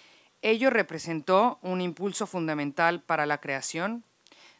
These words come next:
de la Ley General de Víctimas, vigente desde el ocho de febrero del dos mil trece y que, como ya pude mencionar anteriormente, eh, es una ley inédita cuyos principios recuperan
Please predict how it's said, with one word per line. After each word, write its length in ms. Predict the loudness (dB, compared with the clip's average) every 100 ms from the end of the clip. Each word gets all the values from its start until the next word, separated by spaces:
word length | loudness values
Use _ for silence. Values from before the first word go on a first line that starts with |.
| -6
de 160 | 0
la 140 | 2 4
Ley 260 | 2 0
General 480 | -2 -4 0 0 0
de 80 | -4
Víctimas, 580 | -8 -10 -8 -6 -6 -8
vigente 460 | -12 -8 -8 -6
desde 460 | -8 -6 -6 -6 -8 _ -14
el 160 | -10
ocho 220 | -10 -8
de 100 | -10
febrero 400 | -8 -8 -6 -4
del 80 | -4
dos 160 | -6 -8
mil 180 | -8 -8
trece 440 | -8 -8 -8 -10 -12
y 80 | -20
que, 140 | -20
como 340 | -18 -12 -10 -6
ya 240 | -6 -6
pude 220 | -8 -8
mencionar 640 | -8 -10 -12 -10 -6 -4 -4
anteriormente, 840 | -8 -10 -8 -8 -8 -8 -10 -12 -14 -20 -20 -20 -20 -20 _
eh, 280 | -10 -8 -6 -6
es 200 | -8 -8
una 360 | -6 -6 -6
ley 480 | -8 -6 -4 -6 -10 _ _
inédita 640 | -6 -2 0 0 0 0 -2 -12 -20 -20 -20 _ _
cuyos 340 | -8 0 0 -2
principios 880 | -4 -2 -2 -4 -2 -2 -2 -8 -14 _ _
recuperan 880 | -8 -8 -8 0 4 4 2 0